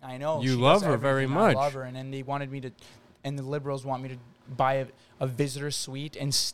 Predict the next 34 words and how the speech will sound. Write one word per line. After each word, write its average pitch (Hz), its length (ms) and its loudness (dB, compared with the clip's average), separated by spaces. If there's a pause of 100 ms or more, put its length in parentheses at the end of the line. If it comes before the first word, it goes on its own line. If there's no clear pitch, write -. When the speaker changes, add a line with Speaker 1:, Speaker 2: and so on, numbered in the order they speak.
Speaker 1:
and 143 160 -2
quarantine 143 560 -6
in 165 100 -8
there. 175 220 -8 (180)
Are 143 60 -10
you 147 80 -8
kidding 143 320 -8
me? 180 240 -8
Speaker 2:
Who 202 200 10
do 214 60 8
they 202 160 10
think 165 320 4
you 165 140 6
are, 131 300 8 (520)
John 135 320 6
Mulaney, 143 680 2 (360)
dro-, 131 260 4
going 123 280 2
to 123 60 0
get 120 180 2
a 110 80 0 (500)
drugs? 139 680 4 (440)
Who 127 60 -10
doesn't 123 240 4
care 127 160 4
about 127 180 4
his 131 140 2
health? 143 400 0 (720)
He's 143 120 -4
doing 151 160 6
good 127 140 6
now, 113 220 4
though. 95 240 0 (1600)
Speaker 1:
Inshallah. 127 520 -10